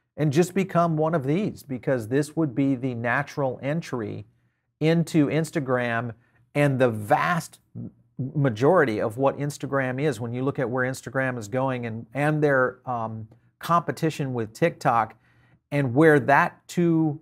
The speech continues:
worlds will eventually unite, Meta has a massive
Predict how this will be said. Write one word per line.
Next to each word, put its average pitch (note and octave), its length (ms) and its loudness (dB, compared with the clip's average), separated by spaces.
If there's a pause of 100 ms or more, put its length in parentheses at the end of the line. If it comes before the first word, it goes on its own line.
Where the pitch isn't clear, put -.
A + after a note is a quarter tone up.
worlds C3+ 680 4
will B2+ 160 0
eventually C3 500 -2
unite, A#2+ 540 -4 (280)
Meta C#3+ 440 4
has C#3 440 -2
a C3 80 -4
massive C3 840 -4